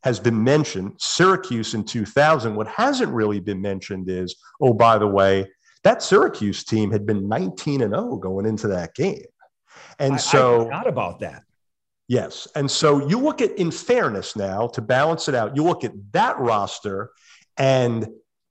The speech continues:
Speaker 1: that was nowhere near the team that this Georgetown team was in eighty-nine, but they were nineteen and oh. They were fourth in the country.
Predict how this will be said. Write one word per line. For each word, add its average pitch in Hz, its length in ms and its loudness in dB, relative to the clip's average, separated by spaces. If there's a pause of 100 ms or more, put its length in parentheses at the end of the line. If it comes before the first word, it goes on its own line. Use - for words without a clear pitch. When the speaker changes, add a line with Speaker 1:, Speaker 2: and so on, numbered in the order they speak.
(120)
Speaker 1:
that - 380 4
was 120 180 0
nowhere 127 460 4
near 131 560 0
the 101 100 -6
team 92 560 -8 (340)
that 113 280 -2
this - 240 -4
Georgetown 117 760 2
team 107 320 -2
was 107 280 2
in 104 80 -4
eighty-nine, 98 600 -2
but 113 140 -4
they 123 100 0
were 110 240 0
nineteen 156 500 -2
and 107 120 0
oh. 95 180 0
They 101 140 0
were 110 280 0
fourth 135 360 -2
in 117 80 -4
the 101 80 -4
country. 127 500 -4